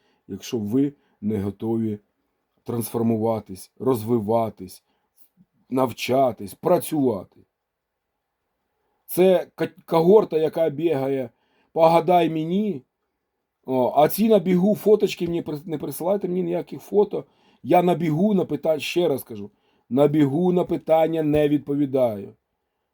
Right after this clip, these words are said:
Є питання, які вважаєте, моя компетенція справляється, а я,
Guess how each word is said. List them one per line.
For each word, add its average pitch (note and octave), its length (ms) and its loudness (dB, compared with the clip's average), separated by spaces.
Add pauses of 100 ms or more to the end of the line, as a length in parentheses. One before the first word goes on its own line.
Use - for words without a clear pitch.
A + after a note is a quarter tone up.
(100)
Є D3 220 2
питання, D#3+ 680 2
які B2+ 280 -2
вважаєте, C3+ 680 -2
моя C3+ 260 -2
компетенція C3 720 -6
справляється, C3 760 -4
а B2+ 80 -2
я, C#3+ 340 4